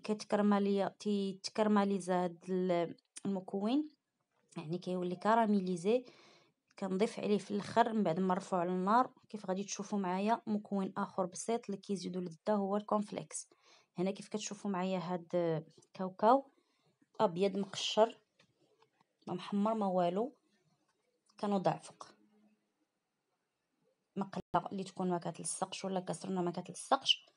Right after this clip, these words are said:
فوق النار، وكنوضع فيها السكر الخشن، وكنضع فوق منها مباشره هذاك الكاوكاو اللي سبق ليا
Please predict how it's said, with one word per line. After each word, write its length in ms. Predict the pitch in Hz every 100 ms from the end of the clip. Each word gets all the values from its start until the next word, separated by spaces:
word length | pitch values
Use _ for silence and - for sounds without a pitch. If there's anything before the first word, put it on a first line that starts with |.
| _ _ _ _ _ _ _
فوق 260 | 233 226 202
النار، 600 | 180 190 185 190 233 -
وكنوضع 480 | 226 - 208 175 165
فيها 500 | - 190 180 170 - -
السكر 380 | - - 196
الخشن، 360 | 185 - 170 240
وكنضع 560 | 240 220 208 175 165 -
فوق 260 | - -
منها 260 | 202 190 180
مباشره 640 | 180 185 196 - 185 185
هذاك 180 | 170 185
الكاوكاو 600 | 190 185 175 - 233 269 _ _ _
اللي 120 | -
سبق 320 | 190 196 - 196
ليا 340 | 185 180